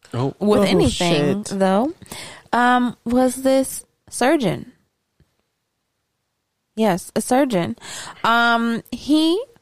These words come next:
Speaker 2: was in a, you know, was appearing in court, as we know, for most places. Um, court hearings are done, like, virtually over Zoom or things like that now. And this doctor was, you know, appearing at his hearing,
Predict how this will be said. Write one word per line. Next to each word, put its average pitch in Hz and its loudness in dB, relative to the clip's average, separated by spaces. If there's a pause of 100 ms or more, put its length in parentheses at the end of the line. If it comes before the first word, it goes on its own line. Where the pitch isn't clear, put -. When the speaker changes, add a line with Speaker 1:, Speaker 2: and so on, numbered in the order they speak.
(200)
Speaker 2:
was 233 2
in 233 0
a, 226 2
you 226 -4
know, 214 0
was 208 -2
appearing 220 -2
in 247 -2
court, 196 -2
as 202 0
we 214 0
know, 185 0 (120)
for 190 0
most 185 -2
places. 185 -4 (320)
Um, 180 0 (200)
court - 0
hearings 196 2
are 196 2
done, 185 0
like, 180 -2
virtually 185 -2
over 180 0
Zoom 175 0
or 175 -2
things 180 -6
like 185 -4
that 175 -4
now. 160 -4 (580)
And 226 2
this 220 0
doctor 254 0
was, 262 -2
you 320 -4
know, 254 0
appearing 226 -6
at 240 -2
his 269 0
hearing, 214 -4